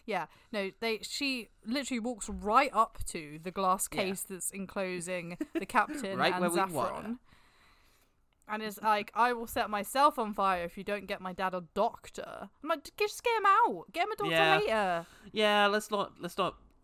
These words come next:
Speaker 2: uh, let's get out of here. But oh, oh shit though, Efron uses the push to convince her to burn them all.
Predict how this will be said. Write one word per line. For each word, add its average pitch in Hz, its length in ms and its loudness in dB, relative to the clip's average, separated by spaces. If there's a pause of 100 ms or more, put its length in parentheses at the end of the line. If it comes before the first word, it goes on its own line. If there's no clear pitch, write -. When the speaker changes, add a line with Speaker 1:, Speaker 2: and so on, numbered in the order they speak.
(120)
Speaker 2:
uh, 156 80 -8
let's 160 220 -10 (100)
get 131 140 -6
out 107 140 -6
of 123 40 -18
here. 87 160 -16
But - 140 -4
oh, 170 200 2
oh 196 140 4
shit - 300 -6
though, 139 180 -2 (340)
Efron 175 400 -2
uses 190 380 -4
the 180 80 -6
push - 300 0
to 165 100 -8
convince 160 440 -4
her 202 260 4
to 180 100 -8
burn 202 300 2
them 185 100 -4
all. 226 420 2